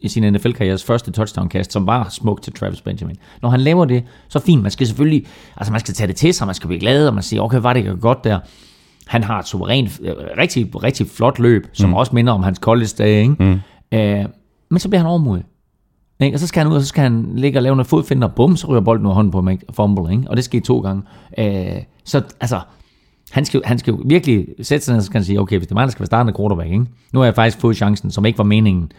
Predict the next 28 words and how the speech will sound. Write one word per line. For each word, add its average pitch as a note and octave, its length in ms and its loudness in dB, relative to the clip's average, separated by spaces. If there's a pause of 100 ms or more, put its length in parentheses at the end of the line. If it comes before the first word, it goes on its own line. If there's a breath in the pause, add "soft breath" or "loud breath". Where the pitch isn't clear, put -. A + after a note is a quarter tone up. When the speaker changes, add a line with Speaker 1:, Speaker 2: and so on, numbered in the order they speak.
(160 soft breath)
Speaker 1:
fordi F#2 360 -2
Josh F#2+ 180 -4
McCown G2 260 -2
blev F#2 60 -2
skadet. F#2+ 360 -2 (400 soft breath)
Nu A2 100 -4
får C3 200 0
jeg A2 60 0
chancen." G#2 400 -2 (340 soft breath)
Så - 140 -10
skal G#2+ 160 -2
han G2 380 0
sørge A2 240 -2
for, G2 180 -2
igen, F#2+ 320 -4
trænerstaben G2 720 -8
skal - 160 -12
sørge F#2+ 200 -2
for F#2 340 -4 (360)
at G2+ 60 2
minimere G2 580 0
chancen G#2 400 -4
for, F#2+ 160 0
at F2+ 120 -4
han F2 120 -2
dummer F#2 240 -2
sig. - 140 -8 (140)
Speaker 2:
Mm. D#2+ 220 0